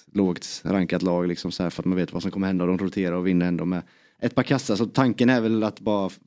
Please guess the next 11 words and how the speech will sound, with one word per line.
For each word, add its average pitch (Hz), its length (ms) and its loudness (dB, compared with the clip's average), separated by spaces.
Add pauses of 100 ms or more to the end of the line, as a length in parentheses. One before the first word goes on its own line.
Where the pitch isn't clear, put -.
få 101 440 0
f-, - 160 -18 (360)
fler 95 460 2
intressanta 95 440 -2
matcher 92 260 0 (160)
i 95 200 0
tidigare 90 340 0
stadier. 95 320 -4 (640)
Eh, 123 240 4 (100)
och 131 80 -2
sen 156 460 2